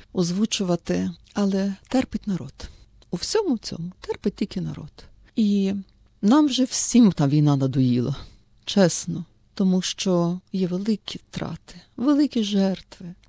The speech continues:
Скільки наших хлопців, чоловіків, татів, дідусів загинуло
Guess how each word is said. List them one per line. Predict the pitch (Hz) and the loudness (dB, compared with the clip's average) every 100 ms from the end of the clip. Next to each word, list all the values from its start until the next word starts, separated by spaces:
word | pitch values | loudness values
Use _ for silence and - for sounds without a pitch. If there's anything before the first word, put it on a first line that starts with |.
| _ | _
Скільки | - - - 349 - | -12 -12 -2 -2 2
наших | 226 220 - 208 | 2 2 0 -6
хлопців, | - - 185 190 - - - - - - - _ _ | -8 -4 0 0 -2 -10 -10 -10 -12 -14 -18 _ _
чоловіків, | - 269 240 202 - - 185 190 185 - 262 _ - | -6 -2 -2 -2 -6 -6 -4 -4 -10 -18 -20 _ -2
татів, | 247 - - 302 214 | -2 2 6 6 8
дідусів | 233 190 196 - 240 226 | 6 6 2 2 2 0
загинуло | 190 190 165 202 185 156 170 180 | 0 0 0 0 2 0 -4 -10